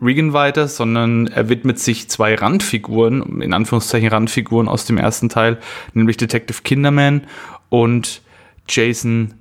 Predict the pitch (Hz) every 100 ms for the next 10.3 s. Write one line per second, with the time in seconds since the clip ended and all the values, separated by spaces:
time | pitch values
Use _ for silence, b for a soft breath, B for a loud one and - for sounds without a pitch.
0 | _ 123 127 143 - - 131 135 - 127
1 | 123 127 - 110 104 107 107 - 113 151
2 | - - 117 120 113 120 - - 117 117
3 | 113 113 - - 117 139 147 - 143 143
4 | 143 127 160 170 - 143 143 - 139 135
5 | - 120 117 127 - 117 113 123 - 113
6 | 104 98 104 175 185 B B B B B
7 | - 113 - 123 139 139 131 120 127 -
8 | 135 127 113 135 135 131 127 131 107 117
9 | 120 127 117 120 - 117 - - 117 123
10 | 131 127